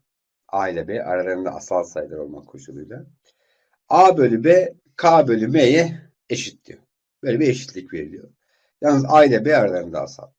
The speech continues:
Öyle iken bu K bölü M de aralarında asalsa, yani aralarında asal olmak demek, kesir olarak en sade halde ise, o zaman direkt A, K'ya, B de M'ye eşittir diyebiliyoruz.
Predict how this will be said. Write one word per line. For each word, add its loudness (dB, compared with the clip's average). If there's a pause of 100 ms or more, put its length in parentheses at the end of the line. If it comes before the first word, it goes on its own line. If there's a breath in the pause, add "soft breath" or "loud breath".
(360)
Öyle 8
iken 2
bu -4
K 4
bölü 0
M 2
de 2
aralarında 2
asalsa, -2 (560)
yani 2
aralarında 2
asal -2
olmak -2
demek, -8
kesir -2
olarak 0 (420)
en 2
sade 0 (200)
halde -2
ise, -14 (600)
o 0
zaman 2
direkt 2
A, 4
K'ya, 0
B 2
de -4
M'ye -4
eşittir -16
diyebiliyoruz. -20